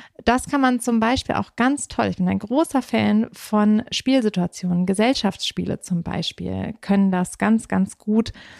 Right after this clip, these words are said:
ähm, und an ganz vielen Stellen fördern.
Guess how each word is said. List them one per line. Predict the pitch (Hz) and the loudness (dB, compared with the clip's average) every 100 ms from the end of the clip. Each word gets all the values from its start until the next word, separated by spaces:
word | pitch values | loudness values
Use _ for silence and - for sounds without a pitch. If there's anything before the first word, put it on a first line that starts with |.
| - - - | -20 -20 -2
ähm, | 226 214 214 214 | 2 6 6 6
und | 214 | 4
an | 185 | 4
ganz | 214 240 - | 4 4 2
vielen | 233 226 | 4 4
Stellen | 220 - 208 220 220 233 _ _ | 4 2 4 4 4 2 _ _
fördern. | - 370 320 160 - 107 | 0 2 4 2 -4 -6